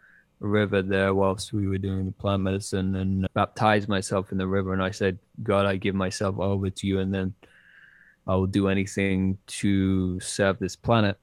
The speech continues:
And then next week, I met my mentor. I was literally in service to healing myself as well as healing collective energies of, and sending them back to source is essentially what we were doing. We're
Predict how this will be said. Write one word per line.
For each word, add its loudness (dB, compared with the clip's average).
And 0
then 0
next 0
week, 0
I 2
met 0
my -2
mentor. 0
I -4
was -6
literally -4
in -4
service -4
to -2
healing 0
myself -2
as -8
well -6
as -10
healing 0
collective -2
energies -2
of, -4
and -6
sending 0
them -2
back -6
to -2
source 2
is -4
essentially -2
what -2
we 0
were 2
doing. 2
We're 0